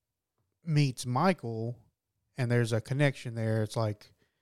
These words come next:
let's be evil together now. Like,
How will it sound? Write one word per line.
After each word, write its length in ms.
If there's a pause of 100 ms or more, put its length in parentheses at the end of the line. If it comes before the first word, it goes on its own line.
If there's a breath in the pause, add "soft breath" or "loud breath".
(540)
let's 180
be 140
evil 280
together 380
now. 260 (1120)
Like, 260